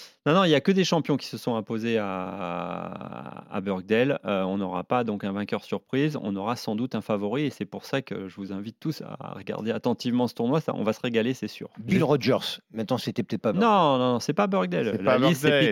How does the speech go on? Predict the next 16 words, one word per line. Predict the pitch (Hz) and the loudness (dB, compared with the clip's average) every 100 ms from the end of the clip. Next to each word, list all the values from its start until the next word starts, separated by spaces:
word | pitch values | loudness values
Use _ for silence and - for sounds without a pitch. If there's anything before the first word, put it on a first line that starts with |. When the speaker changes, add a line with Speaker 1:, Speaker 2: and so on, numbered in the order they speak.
| 170 | 4
Speaker 1:
Peter, | 104 | 4
c'est | 123 131 | 4 6
Speaker 3:
Ah, | 123 | 6
Speaker 1:
Tom | 165 160 | 6 6
Watson, | 156 156 - 147 | 4 4 4 4
Speaker 3:
voilà. | 160 147 | 4 0
Speaker 1:
Peter | 147 147 147 - | -2 2 0 2
Thompson | 143 135 139 | 0 2 0
deux | 131 127 147 | 2 2 0
fois, | - 143 147 | 2 2 4
Ian | 147 135 | 4 2
Baker | 135 135 127 131 - | 2 0 2 0 0
Finch, | - 147 151 - - - _ - | 0 0 0 -8 -18 -20 _ 2
Tom | 139 135 | 4 4
Watson, | 131 127 - 131 135 147 143 - | 2 0 0 4 6 4 2 -2
euh, | 110 117 113 110 110 110 107 107 107 107 107 107 | 0 2 2 2 2 0 0 0 0 -2 -2 -4